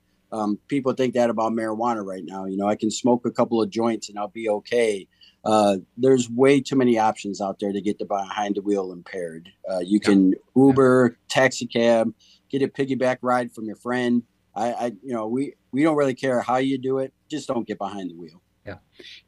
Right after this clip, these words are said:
Speaker 2: Generally speaking, one beer could impair somebody, their judgment to, to a point where they could make, get into an accident,
Speaker 1: Mm-hmm.
Speaker 2: or one, one joint could do, do the same, isn't it?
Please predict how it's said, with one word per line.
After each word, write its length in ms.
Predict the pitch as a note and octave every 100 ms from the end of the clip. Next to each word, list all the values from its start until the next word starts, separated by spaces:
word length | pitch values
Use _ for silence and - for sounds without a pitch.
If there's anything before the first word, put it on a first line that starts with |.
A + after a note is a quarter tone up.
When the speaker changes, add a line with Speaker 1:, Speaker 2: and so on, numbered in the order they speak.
| C#3
Speaker 2:
Generally 380 | E3 B3 B3
speaking, 480 | D#3 - D#3+ C#3+ A#2+
one 280 | A2+ C#3+ C#3
beer 400 | A#2 C3+ C3+ B2+
could 220 | - D#3+
impair 480 | - A#2+ A2+ A#2+ B2
somebody, 720 | G#2 G#2 G#2 G2+ F#2 F#2+ - -
their 180 | A2+ G#2+
judgment 680 | A#2 A#2 G#2 G#2 G2 G2
to, 180 | - A#2 D2+
to 180 | A#2+
a 60 | A2+
point 380 | - B2+ B2 A2+
where 140 | A2+
they 120 | G#2 G#2
could 200 | A2 G2
make, 380 | G#2+ G#2+ G#2+
get 140 | A#2 A2
into 260 | G2 G#2+
an 80 | G2+
accident, 560 | A2+ C#3 - A2 G#2+ G#2 -
Speaker 1:
Mm-hmm. 140 | G#2 A2
Speaker 2:
or 280 | - D3+ C#3+
one, 460 | C3 B2+ D3 D3 C3+
one 240 | C#3 D3
joint 380 | A2+ C#3 C#3 C3+
could 200 | C3 A#2
do, 140 | A#2+ B2+
do 300 | A#2 A#2 A#2
the 100 | A#2
same, 360 | - A2+ G2
isn't 220 | A2 A2+
it? 120 | D#3